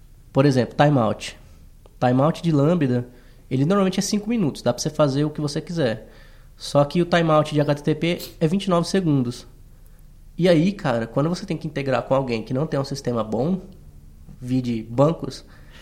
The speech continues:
game over. Assim, você tem que fazer malabarismos incríveis, usar fila, usar socket, usar um monte de coisa,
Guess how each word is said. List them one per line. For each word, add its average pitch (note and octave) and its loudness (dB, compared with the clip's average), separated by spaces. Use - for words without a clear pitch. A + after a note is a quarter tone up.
game D3 2
over. B2+ 0
Assim, - -4
você A#2+ -6
tem C#3 -6
que - -12
fazer D3+ 2
malabarismos E3 2
incríveis, E3 -2
usar C3+ 0
fila, C3+ -2
usar B2+ -2
socket, B2+ -4
usar B2+ -2
um C3 0
monte D3+ -2
de F3+ -6
coisa, E3 0